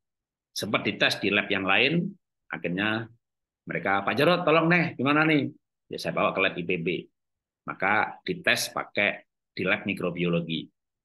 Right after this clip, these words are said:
Pengenceran yang paling optimal adalah pengenceran seribu kali. Dengan kontak waktu selama sepuluh menit. Kerjanya baik dari probiotiknya ataupun kerja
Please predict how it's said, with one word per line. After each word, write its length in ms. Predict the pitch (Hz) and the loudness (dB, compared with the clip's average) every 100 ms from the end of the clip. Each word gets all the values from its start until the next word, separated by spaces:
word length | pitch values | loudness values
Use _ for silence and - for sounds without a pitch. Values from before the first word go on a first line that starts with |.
| _ | _
Pengenceran 640 | 139 139 143 131 135 143 | -2 2 2 2 2 2
yang 160 | 143 110 | 2 0
paling 240 | 104 104 | 0 0
optimal 640 | 104 104 - 92 110 127 156 | -2 -4 -2 0 2 2 0
adalah 320 | 90 90 - | 0 0 0
pengenceran 400 | 87 85 87 101 | -2 -2 -2 -2
seribu 400 | 101 92 85 82 | -4 -6 -6 -6
kali. 320 | 76 76 73 _ _ _ _ _ _ _ | -6 -6 -8 _ _ _ _ _ _ _
Dengan 320 | 101 104 123 120 | -6 -2 -2 0
kontak 400 | 113 101 104 101 | -2 -2 -2 0
waktu 320 | 90 - 135 143 | 0 0 2 2
selama 320 | 87 87 101 | 2 -2 -2
sepuluh 400 | 101 90 92 90 | -4 -4 -2 -2
menit. 320 | 95 92 85 _ _ _ _ _ - | -2 -2 -4 _ _ _ _ _ -6
Kerjanya 560 | 92 - 87 98 131 | -4 -2 -2 0 0
baik 240 | 92 95 95 | 0 -2 0
dari 240 | 87 90 | -4 -2
probiotiknya 800 | 92 87 87 85 85 104 143 - | -4 -4 -4 -2 -2 0 0 0
ataupun 400 | 87 - 110 107 | -4 -4 -4 -6
kerja 240 | 87 95 | -6 -4